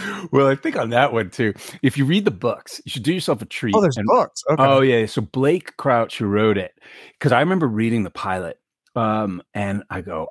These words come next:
Speaker 1: "I'm so into it." The pilot was amazing for Wayward Pines. And I go,
Speaker 2: Yeah.
Speaker 1: "Well, I guess I'll find out what happens when I get the job."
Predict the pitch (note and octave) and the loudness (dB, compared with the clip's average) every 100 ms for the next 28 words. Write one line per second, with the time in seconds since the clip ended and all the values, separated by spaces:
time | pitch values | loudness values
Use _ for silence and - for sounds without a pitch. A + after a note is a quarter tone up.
0 | - - G2+ F2 - - G#2 G2 G2 G2 | -8 -4 -2 -2 -4 -2 0 2 2 0
1 | E2+ - - - A#2+ G2 G2 - F#2 G#2 | -6 -10 -6 0 2 2 -4 -4 2 2
2 | G2 F2 - F#2+ F#2+ F#2 - G#2 F#2 F#2 | 2 -2 -4 0 2 2 -2 -4 -4 -6
3 | - - - G#2+ G#2+ A2+ C3 D#3 - _ | -14 -18 -4 -2 2 4 6 4 0 _
4 | A#2+ A#2+ A#2 A2 - D#3+ - C3 A#2 G#2+ | 2 2 2 0 2 2 4 4 4 2
5 | - A#2+ B2 A2 G#2+ - - A2 G#2+ G2+ | 0 0 2 2 2 0 -2 0 2 2
6 | F#2 G#2 - E2+ G#3+ D3+ G2 | 2 0 -2 0 4 4 2